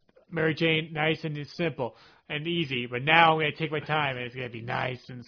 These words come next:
slow." And that gives Peter the strength to battle the Goblin and beat him down to submission, where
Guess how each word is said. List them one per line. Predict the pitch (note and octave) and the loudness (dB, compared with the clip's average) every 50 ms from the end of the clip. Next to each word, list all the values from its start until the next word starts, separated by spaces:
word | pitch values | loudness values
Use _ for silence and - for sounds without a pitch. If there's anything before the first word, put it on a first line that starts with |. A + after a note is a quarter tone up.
| - - - | -18 -18 -14
slow." | - B2 B2 D3+ D3+ D#3 D3+ C#3+ C3+ B2 A#2 - - - - - - - | -10 -4 0 4 4 4 4 4 2 0 -2 -4 -6 -10 -20 -20 -16 -12
And | D3 D3 D3+ | -6 -2 2
that | D#3 E3 D#3+ C3 | 2 2 4 4
gives | E3+ E3 D3+ - | 2 2 0 0
Peter | - - F3 E3 D#3 C#3+ | -2 0 0 2 2 0
the | C3 B2+ | -4 -8
strength | - - E3 D#3 C#3+ C#3+ C#3 - - | -6 -2 -2 0 0 -2 -4 -6 -6
to | D3+ C#3+ C3+ - _ _ _ _ _ _ _ _ _ _ _ _ | -4 -4 -6 -6 _ _ _ _ _ _ _ _ _ _ _ _
battle | - C3+ - F#3+ E3+ E3 E3+ F3+ F3 D#3 C#3+ C#3+ D3+ - - | -12 -2 4 6 8 8 8 8 4 2 0 -8 -16 -8 -4
the | D#3+ D#3+ | -4 0
Goblin | C#3+ E3 D#3+ D#3+ E3 D#3+ C#3+ D3+ D3 C#3+ | 4 6 8 8 8 8 6 2 -4 -4
and | C#3 C3+ C3 A#2 | -6 -8 -6 -4
beat | - E3 E3 | 0 0 0
him | E3 D#3 | 2 2
down | D3 E3 D3 D3 D3 D3 D3 C#3 - | 2 2 2 2 0 -4 -6 -8 -6
to | - D3+ D3 C#3+ C#3+ C#3 C#3 C3+ C3 - _ | -4 -2 0 0 0 -2 -4 -6 -8 -12 _
submission, | - - - E3 D3 D#3+ A3 C4 A#3+ - E3 D3+ C#3+ C#3+ C3+ - _ - - - _ _ _ _ _ | -10 -8 -6 -4 0 2 4 4 4 2 0 0 0 0 -4 -8 _ -20 -20 -20 _ _ _ _ _
where | - D3+ D3+ D3 C#3+ C#3+ C#3 B2+ | -4 -2 0 0 0 0 -2 -4